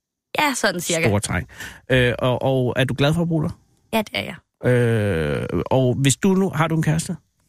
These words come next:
Speaker 1: Ja, det har jeg.
Speaker 2: Okay. Øh, og han eller hun bor så udenfor, altså,
Speaker 1: Ja.
Speaker 2: øh, uden for huset. Altså, det er ikke en, en kollektiv, om jeg så må sige.
Speaker 1: Ej, han har sit eget kollektiv.
Speaker 2: Jøhø.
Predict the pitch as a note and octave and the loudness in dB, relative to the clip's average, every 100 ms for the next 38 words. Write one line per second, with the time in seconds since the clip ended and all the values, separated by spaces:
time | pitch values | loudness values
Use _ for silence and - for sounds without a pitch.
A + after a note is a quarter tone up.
0 | _ A3 G#3 - C#3+ B2+ - - - _ | _ -4 -2 -2 0 0 -2 -8 -18 _
1 | B2+ B2 F#2+ D2 A2+ C3 D#3+ E3 C#3 D#3 | 0 2 0 -2 0 2 2 2 2 2
2 | C#3+ - E3 F2+ - D3+ - E3 F#3 - | 0 -2 -2 0 -2 -2 2 2 2 0
3 | D#3 C#3 - _ _ _ _ _ _ _ | -2 -4 -8 _ _ _ _ _ _ _
4 | _ C3+ C3 C3+ C3 A#2+ D#3+ E3 E3 D3+ | _ -2 0 2 2 2 2 2 2 2
5 | D3 - A2+ A#2 A#2 B2+ D#3+ D#3 D#3 C3+ | 0 -4 -4 -2 -2 0 2 2 2 2
6 | C#3+ - C#3 D3 - - C#3+ C3 - A2+ | 0 0 2 2 -2 -2 -2 -2 -4 -4
7 | - A#2 A2 - D#2+ - F2 - - G#3 | -2 -2 -2 -4 -4 -2 -4 -4 -2 2
8 | B3+ C4 A#3 - F#3+ F#3 F#3+ G3+ - G3 | 2 2 0 -2 -2 0 -2 -4 -4 -4
9 | E3+ - D#3+ - _ _ - G2+ C3 D3+ | -4 -6 -8 -10 _ _ -2 2 4 4
10 | C3 C3+ F#3 A#3 | 2 2 2 2